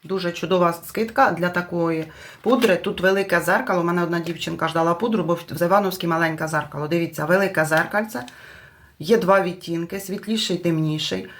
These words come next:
Е, дуже класно в сумку, в дорогу, з собою, дома. Ще зверху можна припудритись. Але коли ви користуєтесь оцією тональною основою, пудра вам даже навіть не потрібна. Може з собою взяти через деякий час, е, десь в дорозі підпудритись. А так,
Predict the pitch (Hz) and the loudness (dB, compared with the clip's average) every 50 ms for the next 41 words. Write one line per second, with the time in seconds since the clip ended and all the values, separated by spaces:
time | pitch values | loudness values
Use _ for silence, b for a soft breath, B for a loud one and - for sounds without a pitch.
0 | B B B B B - - - 160 160 160 214 220 214 196 185 180 180 170 165 | B B B B B -2 0 0 0 2 4 2 2 4 2 0 2 2 2 2
1 | 165 - 160 156 - - - 269 254 247 - 185 175 170 180 196 233 240 226 190 | 0 -2 -6 -6 -4 0 2 2 2 2 2 0 -2 0 0 0 2 2 2 0
2 | 175 180 - 180 180 190 240 240 220 190 165 165 220 240 214 196 185 180 180 - | -2 -2 -2 -4 0 2 2 2 2 2 0 0 2 2 2 2 0 0 -2 -8
3 | - - _ _ _ _ - _ _ _ - - - 143 - 214 196 170 170 196 | -20 -20 _ _ _ _ -20 _ _ _ -14 -6 -4 -2 0 2 2 6 6 6
4 | 190 190 175 170 175 175 170 165 165 - 170 170 - - 135 147 147 - - - | 6 4 0 -2 -2 0 0 -2 -2 -2 -4 -4 -4 -6 -6 -6 -8 -8 -8 -4
5 | - - 185 214 226 233 233 220 208 208 208 202 196 190 196 185 190 190 - 180 | 2 4 6 6 6 4 2 0 0 0 0 0 0 0 0 0 0 0 0 0
6 | 175 180 180 175 170 - 185 175 - 175 170 170 - 170 170 170 175 180 190 214 | 0 0 0 -2 -4 -4 -4 -4 0 0 0 0 0 0 2 2 4 4 2 2
7 | 214 254 262 262 247 233 226 220 - _ _ _ _ _ _ _ - 370 330 214 | 2 0 0 0 2 0 -2 -4 -8 _ _ _ _ _ _ _ -6 -4 -2 0
8 | 190 185 175 170 - 190 208 208 190 175 175 185 185 175 170 - 175 - 180 175 | 0 0 0 0 2 2 2 2 2 2 2 2 0 0 -2 -6 -4 -4 -4 -4
9 | 170 160 165 165 196 240 254 220 202 - - 175 180 170 170 175 220 233 233 - | -4 -4 -2 0 0 0 0 0 -2 -2 -2 0 2 2 2 2 0 0 0 -2
10 | 233 - - 175 175 165 - - - - - 180 175 - 90 90 - 113 107 110 | -8 -6 -6 -6 -6 -8 -10 -12 -12 -8 -6 -6 -6 -6 -6 -4 -2 -2 -2 -2
11 | - B B B B B B B B B B B - 156 160 160 165 175 175 160 | -4 B B B B B B B B B B B -2 -2 0 2 0 0 0 0
12 | 151 175 175 208 214 190 180 165 165 - - - - 175 - - - 160 147 - | 0 0 2 2 2 2 2 0 -2 -2 -10 -8 -8 -8 -8 -8 -10 -8 -8 -6
13 | 151 - - - - - - - - - - - - | -8 -8 -8 -10 -4 -4 2 4 4 4 4 2 -6